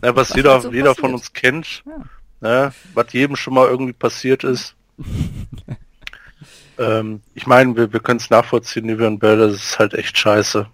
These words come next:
Speaker 1: Ne, grad letzte Woche. Gleiche Problem. Ne, hat, hat
Speaker 2: Du hattest
Speaker 1: mir
Speaker 2: selber
Speaker 1: auch
Speaker 2: ein Problem?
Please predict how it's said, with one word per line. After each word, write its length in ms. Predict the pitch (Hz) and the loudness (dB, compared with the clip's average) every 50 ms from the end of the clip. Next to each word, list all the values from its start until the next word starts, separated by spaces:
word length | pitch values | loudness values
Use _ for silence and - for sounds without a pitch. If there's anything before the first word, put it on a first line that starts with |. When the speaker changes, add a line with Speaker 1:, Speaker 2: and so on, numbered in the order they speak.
| _ - | _ -6
Speaker 1:
Ne, 180 | 107 107 117 113 | 0 0 0 2
grad 220 | - 120 120 - | 4 4 4 4
letzte 380 | 113 123 123 - - - 123 110 | 4 2 2 2 2 -2 0 2
Woche. 320 | 110 107 - - 113 101 _ _ _ _ _ _ _ _ - - - _ - - - - - - _ _ _ _ _ _ - | 2 -2 0 0 -2 -2 _ _ _ _ _ _ _ _ -20 -20 -20 _ -20 -20 -20 -20 -20 -20 _ _ _ _ _ _ 0
Gleiche 320 | - 123 117 113 117 - | 4 4 4 4 2 -2
Problem. 560 | _ - - 117 113 113 117 113 113 113 107 _ _ _ _ _ - - | _ -12 -12 -6 2 4 4 4 4 2 -2 _ _ _ _ _ -8 -2
Ne, 200 | 110 110 110 104 | 0 0 2 2
hat, 280 | - - - - - | 0 -6 -6 -2 0
hat 100 | 117 - | 2 2
Speaker 2:
Du 80 | 190 - | 2 0
hattest 160 | 226 190 175 | 0 -2 -2
Speaker 1:
mir 60 | 113 | 2
Speaker 2:
selber 140 | 113 113 - | 4 4 6
Speaker 1:
auch 120 | 120 113 - | 6 4 2
Speaker 2:
ein 20 | - | 0
Problem? 320 | 127 113 120 127 143 156 | -12 -12 -10 -10 -10 -12